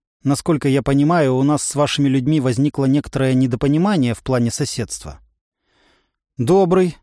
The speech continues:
кивнул парень. «Я Игорь, но все меня Игом называют. Что мои натворили?» «Да ничего не успели», ответил я.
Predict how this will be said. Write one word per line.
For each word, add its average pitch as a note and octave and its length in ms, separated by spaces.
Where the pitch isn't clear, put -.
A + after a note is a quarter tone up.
кивнул E3 380
парень. D3 400
«Я G3+ 240
Игорь, D3 400
но C#3+ 140
все G#3 200
меня D#3+ 220
Игом C3+ 380
называют. A2 580
Что - 280
мои D#3 240
натворили?» B2+ 640
«Да A#2+ 200
ничего G#3 460
не C3 120
успели», A#2+ 420
ответил A2 460
я. F#2 260